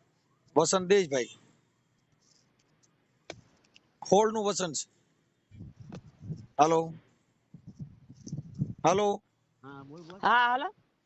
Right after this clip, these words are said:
Speaker 1: આમાં હોળનું વસન દઈશ કે આવડે એને કઈ કરી મૂક્યું છે ને આવડાને પગે લગડાવવાનું. લે મારી જો આ વાત હાસી હોય અને મારી જગતમાં જો કદાચ આ મારી જો ભાખેલા મારી જો ભોંયે ન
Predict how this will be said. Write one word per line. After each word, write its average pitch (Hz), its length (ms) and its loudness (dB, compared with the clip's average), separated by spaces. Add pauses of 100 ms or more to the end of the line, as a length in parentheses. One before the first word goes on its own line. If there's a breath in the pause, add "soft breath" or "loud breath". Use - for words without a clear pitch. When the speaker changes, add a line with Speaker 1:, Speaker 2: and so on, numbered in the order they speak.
(240)
Speaker 1:
આમાં 170 260 2
હોળનું 208 340 4
વસન 214 280 2
દઈશ 208 240 2
કે 196 60 -2
આવડે 202 260 6
એને 202 120 2
કઈ 185 140 4
કરી 202 240 4
મૂક્યું 196 320 4
છે 180 120 6
ને 175 80 2
આવડાને 180 260 2
પગે 190 240 4
લગડાવવાનું. 180 540 0
લે 185 100 6
મારી 202 240 2
જો 214 100 2
આ 208 240 8
વાત 214 200 2
હાસી 196 260 0
હોય 156 240 0 (520 soft breath)
અને 220 140 4
મારી 220 200 4
જગતમાં 202 440 4
જો 208 140 2
કદાચ 214 280 2
આ 202 60 4
મારી 202 320 2
જો 202 120 2
ભાખેલા 214 380 2
મારી 202 260 2
જો 190 100 2
ભોંયે 202 260 2
ન 196 80 2